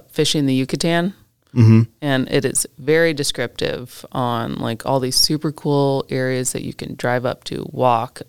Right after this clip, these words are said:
Speaker 1: Um, and then I got lucky enough and,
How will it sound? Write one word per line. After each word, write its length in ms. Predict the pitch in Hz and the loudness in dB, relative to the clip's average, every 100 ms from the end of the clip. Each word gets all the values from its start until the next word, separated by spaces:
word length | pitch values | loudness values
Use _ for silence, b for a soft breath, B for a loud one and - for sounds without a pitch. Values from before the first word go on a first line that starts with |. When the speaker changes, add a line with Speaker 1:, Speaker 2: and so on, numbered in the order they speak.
| - _ - | -20 _ -8
Speaker 1:
Um, 460 | 120 117 127 123 - b b b - | -6 -6 -8 -10 -14 b b b -4
and 120 | 165 | 2
then 280 | 151 139 - - | 4 2 0 -8
I 180 | - - | -8 -4
got 220 | 147 131 | 0 2
lucky 260 | 135 135 147 | 2 0 -2
enough 380 | 135 135 135 - - | -2 -2 -6 -10 -6
and, 540 | 135 131 127 127 | -4 -2 -2 -2